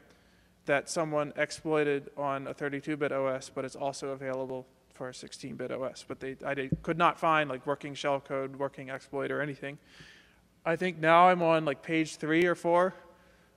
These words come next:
of these search results, so if anybody is interested in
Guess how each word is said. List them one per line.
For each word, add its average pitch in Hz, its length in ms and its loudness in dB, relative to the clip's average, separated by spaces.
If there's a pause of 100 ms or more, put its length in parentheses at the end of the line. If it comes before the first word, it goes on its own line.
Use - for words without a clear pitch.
of 156 140 0
these 170 160 0
search 185 240 -2
results, 190 400 2
so 160 160 0
if 143 120 -4
anybody 151 400 2
is 143 100 -4
interested 151 440 -2
in 139 160 -6